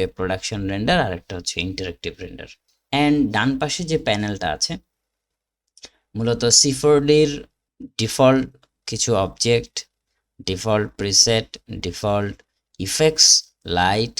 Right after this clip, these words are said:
ক্যামেরা এবং ডিফর্মারগুলো সব একসাথে আমরা ডান পাশের প্যানেলে পাবো। And আমরা যদি একটু এক্সপ্লোর করে দেখতে চাই, for example, এই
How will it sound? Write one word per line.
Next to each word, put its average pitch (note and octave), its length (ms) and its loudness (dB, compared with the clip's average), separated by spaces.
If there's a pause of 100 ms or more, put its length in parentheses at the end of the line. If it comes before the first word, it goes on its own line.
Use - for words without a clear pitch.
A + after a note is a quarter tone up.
(120)
ক্যামেরা G#2+ 420 -2 (460)
এবং G2 160 -6 (180)
ডিফর্মারগুলো A#2 720 0 (140)
সব B2+ 140 -2 (240)
একসাথে A#2+ 420 -2
আমরা B2+ 220 0
ডান F#2+ 220 -2
পাশের - 300 -8
প্যানেলে D#2+ 380 -4
পাবো। - 200 -14 (1040)
And C3+ 100 0 (100)
আমরা B2+ 220 2
যদি D3 200 0
একটু - 180 -10
এক্সপ্লোর - 340 0 (100)
করে B2+ 140 2 (100)
দেখতে G#2+ 220 -6 (100)
চাই, E2+ 200 -2 (160)
for F2 100 -4 (100)
example, G#2 520 -4 (920)
এই G2+ 120 -2